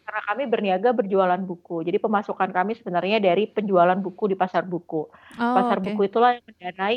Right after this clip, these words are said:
Speaker 1: untuk kegiatan berikutnya. Tetapi kayak pas kami menyelenggarakan Pacar Merah pertama di Jogja, itu patungan.
Speaker 2: Oh.
Speaker 1: Karena satu, sekali lagi, itu kayak aku bilang ke kamu di, di sesi kita yang sebelumnya,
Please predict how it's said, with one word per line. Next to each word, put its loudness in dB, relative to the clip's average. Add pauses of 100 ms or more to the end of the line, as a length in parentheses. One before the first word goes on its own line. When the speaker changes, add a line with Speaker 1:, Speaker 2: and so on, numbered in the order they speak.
(120)
Speaker 1:
untuk -12
kegiatan -2
berikutnya. -4
Tetapi -2
kayak 2
pas -2
kami -2
menyelenggarakan 0
Pacar -6
Merah -2
pertama -4
di -8
Jogja, 2 (360)
itu 2
patungan. 0 (400)
Speaker 2:
Oh. -6
Speaker 1:
Karena -2
satu, -4 (100)
sekali -2
lagi, -2
itu -20
kayak -6
aku -20
bilang 0
ke -6
kamu -4
di, -4 (420)
di -2 (240)
sesi -2
kita -2
yang 0
sebelumnya, 0